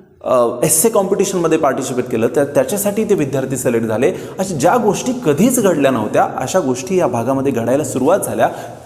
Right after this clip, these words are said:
केवळ योग्य मार्गदर्शनामुळे आणि विद्यार्थ्यांमध्ये त्याचा एक प्रोत्साहन दिल्यामुळे, विद्यार्थ्यांना प्रोत्साहन दिल्यामुळे, त्याच्यामध्ये आवड निर्माण केल्यामुळे या सर्व गोष्टी तयार सुरू झाल्या.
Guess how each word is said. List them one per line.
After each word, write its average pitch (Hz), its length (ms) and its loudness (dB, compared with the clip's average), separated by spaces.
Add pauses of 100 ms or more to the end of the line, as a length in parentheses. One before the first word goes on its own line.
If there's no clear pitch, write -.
(200)
केवळ 156 340 4 (240)
योग्य 135 360 4
मार्गदर्शनामुळे 123 920 2 (260)
आणि 135 180 2
विद्यार्थ्यांमध्ये 143 760 0
त्याचा 170 460 0 (420)
एक 226 300 -2
प्रोत्साहन 214 560 2
दिल्यामुळे, 123 340 2
विद्यार्थ्यांना 165 500 0
प्रोत्साहन 165 420 0
दिल्यामुळे, 123 360 0
त्याच्यामध्ये 170 360 0
आवड 165 220 4
निर्माण 165 400 2
केल्यामुळे 190 400 2
या 190 100 4
सर्व 151 200 -2
गोष्टी 127 380 -4
तयार 104 160 0
सुरू 104 260 -4
झाल्या. 95 220 -6